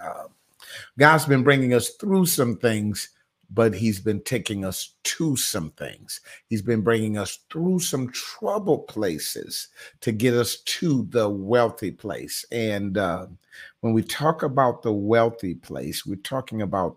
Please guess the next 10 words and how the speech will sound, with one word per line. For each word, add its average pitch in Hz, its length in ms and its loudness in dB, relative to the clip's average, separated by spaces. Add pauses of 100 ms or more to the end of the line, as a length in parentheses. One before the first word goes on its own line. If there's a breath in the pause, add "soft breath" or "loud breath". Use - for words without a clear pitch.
three 110 540 -2
things: 87 500 -8
a 82 80 -12
place 107 480 -2
of - 180 -12
safety, 131 840 -2 (300 loud breath)
a 110 60 -8
place - 340 -6
of 90 160 -6
nourishment, 104 800 -2